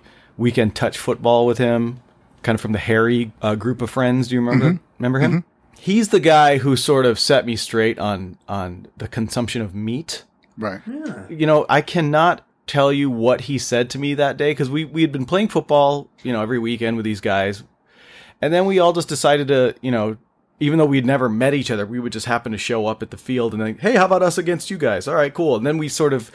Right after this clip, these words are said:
Speaker 1: got friendly with them, and to the point where then we'd go find a bar to, to drink beers together.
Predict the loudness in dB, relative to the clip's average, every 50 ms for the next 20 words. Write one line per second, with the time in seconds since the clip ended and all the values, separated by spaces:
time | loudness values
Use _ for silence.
0 | -20 -4 -2 -2 -2 0 0 0 2 2 2 2 2 2 2 2 2 0 -2 0
1 | 0 -2 -2 -2 -4 -2 -2 -2 -2 0 0 0 0 0 0 0 0 0 -2 -2
2 | -2 0 0 0 0 0 -2 -2 -2 -2 2 2 4 4 4 2 0 -2 -4 -10
3 | -18 -20 -20 -20 _ -8 -4 -2 0 -2 0 2 2 4 4 2 2 0 -2 -2
4 | -2 -2 -2 -6 -8